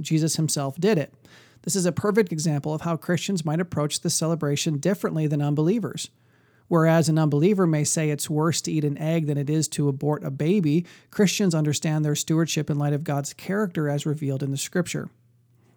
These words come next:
Therefore, though Christians can eat animals, we're still going to regard them and treat them well. We're not going to torture them or force them to live in terrible conditions or kill them with no purpose.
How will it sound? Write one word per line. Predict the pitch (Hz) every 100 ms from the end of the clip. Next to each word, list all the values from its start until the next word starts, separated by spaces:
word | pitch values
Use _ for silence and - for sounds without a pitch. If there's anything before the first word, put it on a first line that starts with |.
| -
Therefore, | 156 143 196 208
though | 165 156
Christians | - 185 - 165
can | - - 208
eat | 214 165
animals, | 156 147 147 190 196
we're | 175
still | 175 - 202 233
going | 214 185
to | - 160
regard | 147 143 165 233
them | 156 147
and | 143 147
treat | - 247 208
them | 151
well. | 151 247 160 175 - -
We're | 190
not | 262 254
going | 247
to | 226
torture | - 202 254 185
them | 156 143 143
or |
force | 143 165 196 -
them | 180
to | 175
live | 156 170
in | 170 165
terrible | - 156 175 175
conditions | 175 165 208 165 147
or | 147
kill | - 165 196
them | 190 185
with | 175
no | 160 156
purpose. | - 147 143 156 -